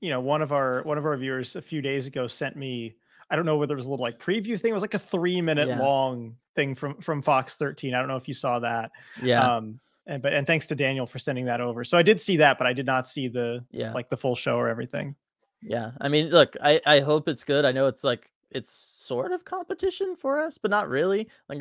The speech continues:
Speaker 1: Yeah.
Speaker 2: uh, but, uh, but I, I hope that it helps more people find the sport, find the team, and,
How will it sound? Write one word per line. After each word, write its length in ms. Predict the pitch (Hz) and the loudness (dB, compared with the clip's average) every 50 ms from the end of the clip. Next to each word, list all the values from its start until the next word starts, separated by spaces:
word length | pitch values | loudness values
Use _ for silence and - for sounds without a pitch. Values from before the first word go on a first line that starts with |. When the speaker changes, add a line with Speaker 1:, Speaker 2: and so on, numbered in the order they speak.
| 147 143 | -8 -8
Speaker 1:
Yeah. 160 | 135 123 143 147 | -6 -4 -4 -4
Speaker 2:
uh, 40 | - - | -4 -2
but, 280 | 135 - 156 143 135 - | 2 4 6 6 4 4
uh, 300 | 151 151 143 139 135 123 - _ _ _ _ - | 8 10 10 10 10 8 4 _ _ _ _ -16
but 200 | - - - 160 | -6 -2 0 2
I, 180 | 156 147 160 165 - | 4 4 4 4 6
I 120 | 160 156 | 6 4
hope 240 | 139 165 160 156 - | 6 4 2 0 2
that 140 | 165 156 143 | 2 2 4
it 180 | 151 147 - | 2 2 2
helps 240 | - 156 147 - - | 0 0 0 -2 -2
more 140 | 151 143 135 | -6 -6 -4
people 240 | - 151 127 135 131 | -4 -6 -6 -6 -4
find 340 | - - 135 127 127 131 | -2 -2 -2 -2 -2 -4
the 80 | 127 123 | -6 -8
sport, 440 | - - - - 120 123 127 127 - | -10 -10 -8 -4 -2 -2 -2 -2 -2
find 260 | - 131 123 123 123 | -4 -4 -4 -4 -6
the 60 | 120 | -8
team, 400 | 117 - - 117 110 117 117 113 | -10 -12 -14 -12 -10 -8 -8 -8
and, 180 | 110 110 110 | -8 -10 -10